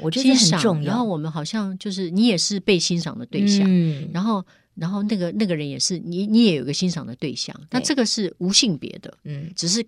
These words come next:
Speaker 2: 凑巧他有个男人的壳而已。
Speaker 1: 嗯，嗯，嗯，嗯，嗯。
Speaker 2: <laughs> 对，一种是这一种。
Speaker 1: 嗯。
Speaker 2: 然后另外一种是，如果我今天你跟这个人，你是属于身心灵，你就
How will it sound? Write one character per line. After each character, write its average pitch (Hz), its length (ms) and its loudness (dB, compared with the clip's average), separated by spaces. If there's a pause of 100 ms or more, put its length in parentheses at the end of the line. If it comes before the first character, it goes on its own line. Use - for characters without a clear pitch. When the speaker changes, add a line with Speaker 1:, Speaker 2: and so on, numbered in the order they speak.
(100)
Speaker 2:
凑 226 200 2
巧 143 220 -4
他 - 160 -2
有 160 100 -2
个 151 100 -8
男 147 180 -4
人 156 100 -4
的 156 80 -4
壳 135 400 -8
而 147 100 -6
已。 127 240 -10
Speaker 1:
嗯， 151 520 -2
嗯， - 20 -10 (220)
嗯， 240 140 12
嗯， 165 200 2
嗯。 - 0 -
Speaker 2:
<laughs> - 20 -
对， 156 440 0
一 262 80 0
种 156 160 0
是 165 100 -10
这 160 140 -4
一 139 80 -4
种。 - 180 -12 (260)
Speaker 1:
嗯。 151 280 -4
Speaker 2:
然 180 100 -2
后 262 80 0
另 285 180 2
外 262 120 4
一 226 40 4
种 165 220 -4
是， - 400 -6
如 170 100 -4
果 202 80 -2
我 139 120 -4
今 165 160 -6
天 170 180 -6
你 135 60 -10
跟 160 180 -6
这 160 100 -8
个 143 120 -8
人， - 320 -14 (300)
你 156 100 -4
是 214 120 -2
属 160 200 -4
于 135 100 -4
身 170 180 -2
心 165 220 -4
灵， 131 160 -8
你 127 80 -10
就 151 160 -10